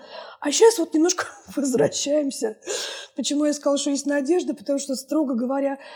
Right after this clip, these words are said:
надо сделать всё, что возможно, чтобы мы из этого подросткового группоцентрического сом-, сознания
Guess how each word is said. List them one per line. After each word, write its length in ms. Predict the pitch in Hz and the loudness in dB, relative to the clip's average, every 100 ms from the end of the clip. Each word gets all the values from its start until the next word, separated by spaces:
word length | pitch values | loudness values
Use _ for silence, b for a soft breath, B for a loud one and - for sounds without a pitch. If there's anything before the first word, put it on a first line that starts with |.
| B B | B B
надо 260 | 254 269 262 | -4 -2 0
сделать 300 | 233 277 269 | 0 -2 -2
всё, 260 | - 294 247 | -4 -4 -4
что 180 | - 247 | -4 -4
возможно, 580 | 254 254 349 403 277 | -2 -2 -2 -2 -2
чтобы 280 | 247 - 233 | -4 -2 0
мы 160 | 277 254 | 0 0
из 100 | 233 | 0
этого 400 | 269 - 196 190 B B B B B | -2 -4 -8 -10 B B B B B
подросткового 600 | - 226 285 294 285 240 | -4 0 2 0 -2 0
группоцентрического 880 | 214 247 - - 302 294 247 - 233 | 0 0 -2 -4 -4 -2 -2 -4 -6
сом-, 420 | 220 - 240 220 | -8 -8 -8 -8
сознания 600 | 220 262 262 320 359 311 | -6 -4 -2 0 2 0